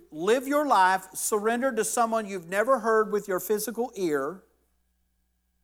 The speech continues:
and you don't have any hope of ever hearing until you go home, home to be with the Lord? My response to that is, to the secular hu-, humanist, "Sir,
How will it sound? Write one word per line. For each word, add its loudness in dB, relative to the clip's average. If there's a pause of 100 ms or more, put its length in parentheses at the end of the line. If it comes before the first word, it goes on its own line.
(100)
and 0
you 0
don't 2
have 2
any -4
hope 0
of -8
ever 2
hearing -4
until -4
you -6
go -2 (260)
home, -4
home -8
to -6
be -4
with -6
the -6
Lord? 0 (1080)
My 2
response -2
to -8
that 2
is, -4
to -8
the -8
secular -2
hu-, -6
humanist, -6 (800)
"Sir, 2